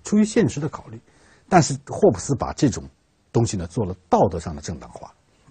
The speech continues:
也就是说，他改写了什么叫自然正当、自然权利的含义。他叫自然正当，这个 “natural right” 这个词在英文里边翻成中文比较麻烦。right，大家知道这个词又是可以翻成权利，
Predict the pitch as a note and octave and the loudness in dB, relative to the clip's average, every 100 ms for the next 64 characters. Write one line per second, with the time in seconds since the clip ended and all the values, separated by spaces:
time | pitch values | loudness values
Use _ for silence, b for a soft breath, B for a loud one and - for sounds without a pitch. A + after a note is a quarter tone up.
0 | _ _ _ _ _ _ B B - A#2 | _ _ _ _ _ _ B B 4 6
1 | C#3+ D3 C3 - F#2 C3+ - D2+ E2 E2+ | 6 2 -2 -2 0 0 -2 -6 -8 -8
2 | E2+ G#2+ G2 - C3 G#2 D2+ D#2 F2 - | -4 -4 -6 -8 -4 -4 -4 -8 -10 -12
3 | _ _ - - E2+ D2 - - - A#2 | _ _ -2 0 0 -6 -12 -14 -6 -4
4 | E2 F#2 - - D2 A2 - - - G2+ | -4 -6 -8 -10 -6 -6 -8 -14 -18 -20
5 | - B B D#3+ D3+ D3+ - F3 B2+ C3 | -20 B B -4 -2 -2 -4 -2 0 0
6 | C#3 E3 F2+ D#2+ D#2+ G2 F#2+ - b b | 0 0 -2 -4 -8 -6 -8 -10 b b
7 | b _ _ _ A#2+ C3+ E3 D#3 C#3 A#2+ | b _ _ _ 0 2 2 2 0 2
8 | G#2+ G#2 F2+ - - - A#2+ - G#2 A#2+ | 2 0 -4 -12 -10 -4 -4 -4 -4 0
9 | A#2+ C3+ A#2 F#2+ D2+ F2+ - b b b | 2 2 0 -2 -6 -10 -12 b b b
10 | b - D3+ D3 C#3 C3+ A2+ A#2 E2 E2+ | b 0 2 2 2 0 2 -2 -2 -4
11 | F2+ F#2+ F3+ B2+ G2+ G#2+ G#2+ A#2 F#2+ F#2 | 0 6 6 6 0 -2 -2 -2 -4 -4
12 | F2+ - F2+ - b b F3+ G3+ A#2 G2+ | -10 -12 -14 -16 b b 8 8 8 2
13 | F2+ F#2 F2+ G2 G#2 - - - C#2 F2 | -4 -4 -4 -2 -4 -6 -10 -8 -4 -2
14 | A#3 | -2